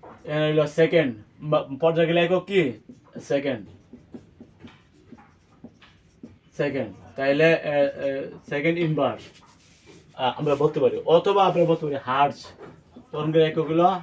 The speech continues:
হার্জ, এইচ জেড। ঠিক আছে, তরঙ্গ কাকে বলে? প্রতি সেকেন্ডে তরঙ্গ,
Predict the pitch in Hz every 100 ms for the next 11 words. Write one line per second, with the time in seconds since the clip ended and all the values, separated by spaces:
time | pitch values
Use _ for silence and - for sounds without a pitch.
0 | - _ - - - _ - - - _
1 | 135 135 - - - - - - 160 165
2 | - - - - - _ _ _ - -
3 | _ _ _ _ _ - - - 147 160
4 | 185 190 - _ - - 151 170 170 160
5 | 170 180 185 185 - 190 190 226 202 -
6 | 156 170 175 165 135 - _ _ _ 165
7 | 165 175